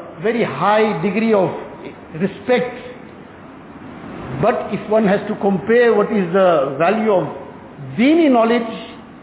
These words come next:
to the information of dunya, then there is no comparison. Something that has a very limited benefit,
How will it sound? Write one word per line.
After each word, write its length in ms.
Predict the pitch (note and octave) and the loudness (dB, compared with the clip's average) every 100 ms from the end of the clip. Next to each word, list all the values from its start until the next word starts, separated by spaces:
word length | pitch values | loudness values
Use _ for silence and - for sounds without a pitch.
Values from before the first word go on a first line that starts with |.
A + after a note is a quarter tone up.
| - - | -20 -14
to 80 | A3+ | -4
the 100 | A3+ | -2
information 640 | B3+ A3+ A#3+ C4+ C#4+ C4 A3+ | 0 0 2 4 4 2 2
of 100 | E3 | 2
dunya, 640 | G#3+ A3+ D#3+ A#2+ - - - - - - - - - | 4 4 4 2 -4 -10 -16 -18 -20 -20 -20 -20 -14
then 160 | G3+ G#3+ | -8 -6
there 120 | B3 | -2
is 220 | C4 G#3+ | 2 4
no 240 | G3+ A#3+ - | 4 4 2
comparison. 720 | F#3 E3+ F3 E3+ C#3+ A#2+ A2 - - - - - - | 0 2 2 2 0 -4 -8 -16 -20 -20 -20 -20 -4
Something 380 | C4 D4+ D#4+ C#4+ | -2 0 0 2
that 100 | A3 | 2
has 320 | D#3+ G3 B3 G#3 | 2 2 2 2
a 80 | F#3 | 2
very 220 | D4 D4+ | 2 0
limited 600 | G#3 G#3+ C#4+ C4+ B3 D#3+ | 2 2 4 2 2 0
benefit, 380 | F3+ G#3 D3+ C3 | 2 2 2 -2